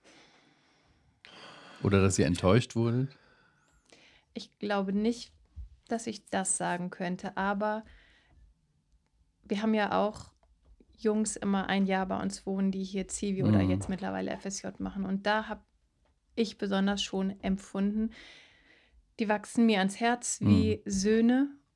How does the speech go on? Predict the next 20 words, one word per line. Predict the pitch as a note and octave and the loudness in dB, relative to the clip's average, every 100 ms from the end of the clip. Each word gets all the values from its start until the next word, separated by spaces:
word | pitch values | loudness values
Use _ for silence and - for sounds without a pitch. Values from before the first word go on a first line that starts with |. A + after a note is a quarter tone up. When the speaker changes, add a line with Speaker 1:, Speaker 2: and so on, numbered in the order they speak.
| _ - | _ -2
Speaker 2:
Und | A3 A3 G#3+ - A#3 - - | 0 0 -2 -10 -18 -18 -6
bei | G3+ | -2
einigen | - G#3 A#3 A3 G#3 | 2 4 4 4 0
ist | G3 F#3+ | -4 -6
es | F#3+ | -10
passiert, | - G3 - G3+ G3+ | -8 -6 -4 -4 -4
dass | G#3 G#3 | -4 -4
sie | A3 G#3 G#3 G3+ - _ _ | -4 -4 -4 -8 -14 _ _
vom | - G#3 G3+ | -8 -4 2
Glauben | G#3 G#3 G3 | 2 2 0
abgefallen | G3 - G3 - F#3+ F#3+ | -2 -8 -12 -10 -6 -6
sind | F#3+ F#3 | -6 -4
und | G3 | 0
dass | G#3 G3 | 2 2
Speaker 1:
Mhm. | |
Speaker 2:
sie | G#3+ | 0
einen | G#3 G3+ | 0 0
Weg | A3 A3 | -2 -2
eingeschlagen | A3 A3 A3 A3 G#3+ G#3+ G#3 | -2 -2 -2 -4 -4 -4 -6
haben, | G#3 G3+ G3+ | -4 -4 -4